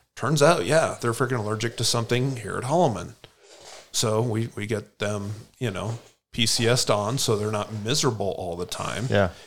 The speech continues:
Speaker 1: Yeah, I, I easily could have kicked that person out. I'm, I'm sure a lot of other commanders m-, might have because
Speaker 2: Yeah.
Speaker 1: it was easy and it wouldn't take time. However, sometimes just taking that extra bit of time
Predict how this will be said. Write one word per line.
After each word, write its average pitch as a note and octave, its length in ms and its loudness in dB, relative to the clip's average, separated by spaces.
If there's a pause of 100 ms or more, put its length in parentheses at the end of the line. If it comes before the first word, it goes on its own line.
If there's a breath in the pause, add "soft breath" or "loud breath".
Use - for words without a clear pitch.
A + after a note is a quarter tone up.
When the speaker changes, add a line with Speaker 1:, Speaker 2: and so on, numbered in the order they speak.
Speaker 1:
Yeah, G2+ 120 -2
I, A2 180 0
I A2+ 180 -2
easily A#2+ 420 0
could G#2+ 140 -4
have G2+ 140 -10
kicked - 240 -4
that G2 200 -4
person - 360 -4
out. E2 320 -6
I'm, G#2 280 -6
I'm G#2+ 140 -6
sure G#2 280 -2
a F#2+ 60 -4
lot F#2+ 260 0
of - 260 -8 (960 soft breath)
other F#2+ 180 -2
commanders F#2 540 -6
m-, F#2+ 200 -8
might F#2 340 -6
have - 460 -2
because G2 380 0
Speaker 2:
Yeah. A#2 80 2
Speaker 1:
it - 20 -2
was G#2+ 280 -2
easy G#2 300 -4
and A#2+ 100 -2
it G2+ 80 -2
wouldn't F#2+ 320 -8
take - 260 -10
time. C3+ 460 -4 (540)
However, F#2+ 600 -4 (140)
sometimes G2+ 560 -6
just G#2+ 180 -4
taking G#2 300 -4
that G#2+ 180 -2
extra - 300 -6
bit G2+ 140 -4
of C3+ 100 0
time F2 420 -8